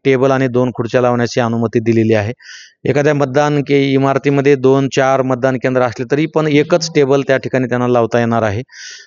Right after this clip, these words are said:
आणि त्याचबरोबर मतदान केंद्रामध्ये आयोगाने ज्यांना परवानगी दिली अशांनाच फक्त मोबाईल घेऊन जाता येणार आहे, जे, अ, केंद्राध्यक्ष किंवा ऑनलाइन ज्यांना काम करायचं आहे त्यांनाच आणि निवडणूक विभागाचे जे अधिकारी असतील त्यांना.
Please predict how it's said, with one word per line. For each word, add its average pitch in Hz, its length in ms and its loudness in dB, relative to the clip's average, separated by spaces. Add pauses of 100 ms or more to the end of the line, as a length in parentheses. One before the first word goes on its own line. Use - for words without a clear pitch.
आणि 131 160 0
त्याचबरोबर 160 540 2
मतदान 151 520 0
केंद्रामध्ये 139 760 0 (260)
आयोगाने 143 520 0
ज्यांना 147 220 0
परवानगी 135 420 0
दिली 135 240 2
अशांनाच 139 600 -2
फक्त - 200 -4
मोबाईल 123 360 2
घेऊन 120 200 0
जाता 117 220 0
येणार 113 220 0
आहे, 139 140 0
जे, 160 200 2 (680)
अ, 120 120 0 (100)
केंद्राध्यक्ष 139 540 0
किंवा 147 260 2
ऑनलाइन 139 380 2
ज्यांना 135 200 2
काम 127 280 -2
करायचं 120 280 0
आहे 120 100 2
त्यांनाच 120 360 0
आणि 135 260 0
निवडणूक 131 380 2
विभागाचे 123 420 2
जे 120 80 0
अधिकारी 110 380 0
असतील 107 240 -4
त्यांना. 104 260 -8